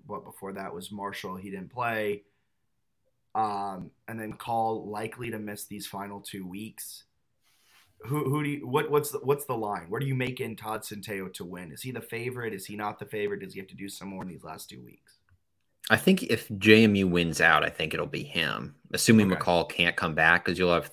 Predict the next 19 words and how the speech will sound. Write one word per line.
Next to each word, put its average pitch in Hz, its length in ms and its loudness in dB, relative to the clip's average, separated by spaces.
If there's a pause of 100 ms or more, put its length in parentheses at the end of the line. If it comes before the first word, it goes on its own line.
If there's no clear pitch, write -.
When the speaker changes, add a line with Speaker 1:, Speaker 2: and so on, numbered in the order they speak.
(140)
Speaker 2:
the 87 80 0
last 85 340 4
three 90 200 2
games 82 340 -4
McCall 80 360 0
doesn't 78 300 -4
play 78 340 -2
in. 76 300 -8 (300)
If 73 100 -6
J 90 200 4
M 85 100 2
U 82 80 2
wins 82 260 0
out, 80 200 6
they 78 80 -4
finish 80 280 -4
atop 80 360 0
the 80 180 -6
East. 85 520 -8